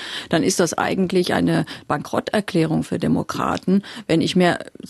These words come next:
angucke, was im Bund, was im Grundgesetz steht, zum Beispiel Artikel vierzehn fünfzehn, Eigentum verpflichtet, es soll zugleich dem Wohle der Allgemeinheit dienen,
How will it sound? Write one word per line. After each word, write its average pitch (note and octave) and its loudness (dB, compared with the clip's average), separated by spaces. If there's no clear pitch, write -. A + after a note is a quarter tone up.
angucke, G3+ 0
was E3 -2
im E3 -2
Bund, E3 2
was D#3+ 0
im D#3 6
Grundgesetz F3+ 2
steht, F3 4
zum D#3+ 0
Beispiel D#3 0
Artikel D#3+ 0
vierzehn F3+ 2
fünfzehn, G#3 4
Eigentum F3+ 2
verpflichtet, - 0
es - 0
soll E3+ 4
zugleich E3 -2
dem D#3+ 0
Wohle A3 6
der E3+ 2
Allgemeinheit E3 2
dienen, F3 4